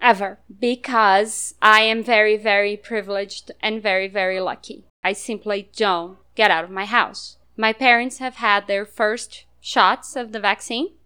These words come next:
They don't really understand that this still means that they need to stay put. They don't get out almost for anything, but they still, you know, go to the doctors and then stop by the bakery.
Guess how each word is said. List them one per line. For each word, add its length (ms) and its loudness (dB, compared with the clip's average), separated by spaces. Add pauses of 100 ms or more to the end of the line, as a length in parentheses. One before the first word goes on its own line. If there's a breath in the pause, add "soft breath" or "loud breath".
They 120 2
don't 180 6
really 260 2
understand 680 -2
that 260 -6
this 260 -4
still 420 -6
means 340 -10
that 160 -10
they 120 -6
need 200 -12
to 60 -16
stay 180 -6
put. 360 -4
They 300 0
don't 300 4
get 160 4
out 380 2 (200)
almost 520 -2
for 160 -4
anything, 600 -2
but 160 -10
they 140 -4
still, 520 -4
you 180 -12
know, 220 -10 (220)
go 180 8
to 80 4
the 80 0
doctors 680 0
and 160 -6
then 300 2
stop 280 -2
by 160 0
the 100 -4
bakery. 680 -6